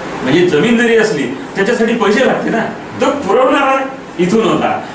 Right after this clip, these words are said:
आणि मग पुरवणारा इथून असल्यामुळे सगळं मग सुधरत गेलं, यांचंही लाईफ सुधरत गेलं. आता ते अगदी चांगल्या पद्धतीनं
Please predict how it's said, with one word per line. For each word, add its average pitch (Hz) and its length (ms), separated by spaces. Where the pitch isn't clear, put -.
आणि 165 200
मग - 200
पुरवणारा 185 460
इथून 170 220
असल्यामुळे 160 400
सगळं 170 320
मग 170 140
सुधरत 156 340
गेलं, 131 280
यांचंही 180 320
लाईफ 165 220
सुधरत 143 300
गेलं. 120 220
आता 151 240
ते 156 100
अगदी 139 260
चांगल्या 135 360
पद्धतीनं 117 380